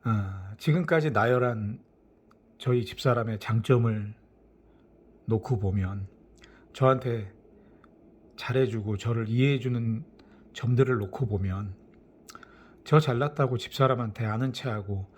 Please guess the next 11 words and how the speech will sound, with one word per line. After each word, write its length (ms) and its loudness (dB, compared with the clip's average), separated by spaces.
집사람을 540 2
무시해서는 600 -2
안 160 -6
되는데 640 -2
왜 140 8
그럴까? 640 0
예, 40 -6
그런 300 -2
또 260 -6
반성도 480 -2
해봅니다. 520 -6